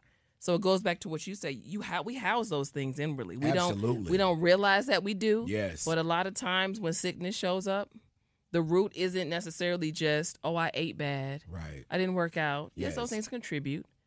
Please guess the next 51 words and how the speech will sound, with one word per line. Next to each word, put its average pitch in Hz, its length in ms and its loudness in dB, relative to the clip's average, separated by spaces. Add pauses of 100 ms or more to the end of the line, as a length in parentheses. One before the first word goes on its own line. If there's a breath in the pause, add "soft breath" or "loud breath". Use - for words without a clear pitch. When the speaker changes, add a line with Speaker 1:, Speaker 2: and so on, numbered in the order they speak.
(200)
Speaker 1:
But 180 280 2 (300)
what 156 340 -4
stress - 420 -4
are 156 80 -4
you 131 200 -6
holding 101 520 -14
and 120 140 -6
Speaker 2:
That's - 80 0
it. - 40 4
Speaker 1:
housing? 135 380 0
Because 147 320 -2
that's 196 240 2
going 220 260 0
to 196 120 -2
affect 170 280 -2
you 135 80 -6
physically 135 460 -6
at 87 80 -8
some - 180 -10
point. - 280 -12 (140)
Speaker 2:
Yeah, 131 160 -4 (140)
and, 127 260 -6 (240)
you 131 120 -2
know, 131 140 -2
we 123 160 -4
say, 110 380 -4
uh, 78 260 -10
you 95 160 -8
know, 87 420 -10
um, 71 440 -10 (880 soft breath)
most 110 300 -4
people 85 540 -8
are - 80 -10
dying 92 400 -8
because 85 280 -8
of 71 100 -10
what 90 180 -10
they're 87 220 -12
eating. 107 420 -6
Yeah, 110 260 -8
but 82 140 -10
many 98 240 -4
more 98 260 -6
are - 40 -6
dying 87 320 -6
because 87 240 -8
of - 80 -10
what's 92 280 -8
eating 85 300 -8
them. 104 400 -6
Speaker 1:
Yeah. 233 140 -4